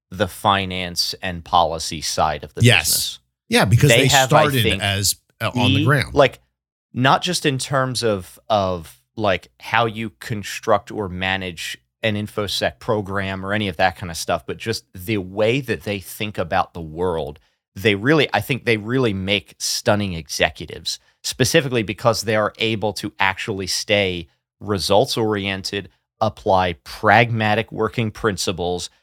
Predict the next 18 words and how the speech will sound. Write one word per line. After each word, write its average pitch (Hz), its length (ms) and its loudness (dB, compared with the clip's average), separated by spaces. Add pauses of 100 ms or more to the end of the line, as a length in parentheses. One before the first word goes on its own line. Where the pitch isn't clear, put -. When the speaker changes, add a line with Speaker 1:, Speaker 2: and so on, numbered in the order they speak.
(180)
Speaker 1:
and 117 220 4
they 113 180 2
understand 120 760 2
that 107 100 2
at 95 100 -2
the 101 160 -2
end 113 120 0
of 107 100 -6
the 98 80 -8
day, 95 340 0
every 107 280 2
business 98 440 -6
decision 123 580 -6
is 98 240 -2
just, - 420 -4 (400)
um, 85 520 -2 (680)
it's 104 200 -2
just - 260 -4